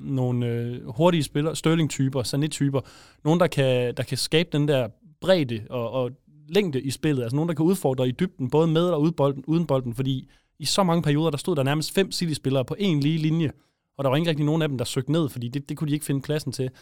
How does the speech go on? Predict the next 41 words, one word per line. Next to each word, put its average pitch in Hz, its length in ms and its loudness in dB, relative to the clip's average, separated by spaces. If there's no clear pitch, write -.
Så 135 260 2
havde 151 180 2
det 139 120 2
været 139 140 6
meget 165 240 4
bedre 165 240 4
med, 123 280 0
med 127 200 -2
en 120 160 -4
Laporte 143 560 0
eller 117 280 -6
Ruben 135 200 2
Dias 156 320 2
sådan 127 240 -4
rent 131 200 0
offensivt, 147 560 0
det 175 100 4
er - 40 6
jeg 160 80 4
ikke 170 140 -2
sikker 196 200 0
på, 131 180 0
for 131 120 -4
det 135 160 0
virkede 185 260 2
simpelthen 143 380 0
ikke 160 120 -2
til, - 120 -2
at 127 120 -2
der 131 60 0
var 143 120 2
nogen 156 240 0
af 139 80 -4
de 123 280 -4
ellers 147 420 -4
dygtige, 123 560 0
kreative, 147 340 2
offensive 139 320 -4
spillere, 139 320 0
der 123 60 -6
kunne 135 200 -4